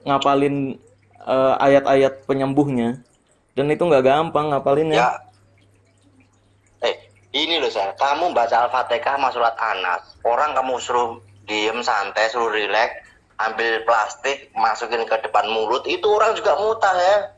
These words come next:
Speaker 2: Gimana sih?
Speaker 1: Lah iya, emang. Tapi kan, eh, itu
Speaker 2: Oh.
Speaker 1: ruqyah yang dasarnya. Kalau Ustadz Faizar dan praktisi ruqyah lainnya,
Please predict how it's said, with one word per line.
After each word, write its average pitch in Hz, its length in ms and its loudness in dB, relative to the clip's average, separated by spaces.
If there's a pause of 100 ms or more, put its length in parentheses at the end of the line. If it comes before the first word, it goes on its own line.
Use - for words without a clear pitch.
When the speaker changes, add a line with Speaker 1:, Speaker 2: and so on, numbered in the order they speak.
(380)
Speaker 2:
Gimana 127 320 0
sih? 175 160 -4 (720)
Speaker 1:
Lah 160 100 2
iya, 156 460 2
emang. 165 500 0
Tapi 160 220 0
kan, 262 160 4 (340)
eh, 202 380 8 (240)
itu 196 180 -4
Speaker 2:
Oh. 254 140 0
Speaker 1:
ruqyah 190 400 2
yang 185 240 0
dasarnya. 143 480 0
Kalau 160 560 4 (160)
Ustadz 180 340 0
Faizar 165 680 4
dan 147 240 2
praktisi 156 420 -6
ruqyah 151 380 0
lainnya, 139 560 2